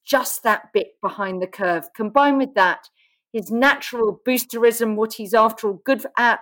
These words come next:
why he's so popular, is his optimism, which has led him into a repeat cycle of over-promising and under-delivery. And roll on,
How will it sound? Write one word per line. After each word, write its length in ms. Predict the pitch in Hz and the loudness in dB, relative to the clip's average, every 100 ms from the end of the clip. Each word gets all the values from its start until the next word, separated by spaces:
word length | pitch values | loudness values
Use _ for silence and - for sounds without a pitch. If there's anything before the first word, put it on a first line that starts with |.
| - | -2
why 200 | 226 247 | 0 0
he's 280 | 269 220 - | 0 -6 -4
so 160 | 185 | -4
popular, 680 | 185 - - - 226 196 214 220 _ _ _ | -4 -2 -2 0 -2 0 0 -4 _ _ _
is 120 | 208 | -8
his 160 | 233 220 | -6 0
optimism, 800 | - 285 - 233 208 - 175 202 - _ _ _ | 2 2 0 -8 -8 -10 -10 -10 -16 _ _ _
which 220 | 220 240 240 | -2 0 -2
has 200 | 220 226 | -8 0
led 260 | 262 269 | 2 2
him 260 | 269 233 214 | 0 -4 -4
into 240 | 214 226 | -6 -4
a 60 | 220 | -2
repeat 480 | 220 - - 277 - | -2 -2 -4 -4 -6
cycle 800 | - 214 202 202 214 196 185 _ _ _ _ | -2 0 0 -2 -2 -2 -2 _ _ _ _
of 160 | 214 - | -2 2
over-promising 1080 | 240 240 214 226 - 220 196 190 190 190 190 | 4 4 4 0 2 0 0 -4 -4 -4 -4
and 280 | - 202 196 208 | -4 -6 -4 -2
under-delivery. 1040 | 208 190 185 190 190 190 170 160 143 92 _ _ _ _ | -2 -2 -4 -2 -2 -2 -4 -8 -10 -14 _ _ _ _
And 200 | 240 247 | 0 4
roll 320 | 277 320 294 247 | 4 6 6 4
on, 400 | 233 214 208 | 4 2 -2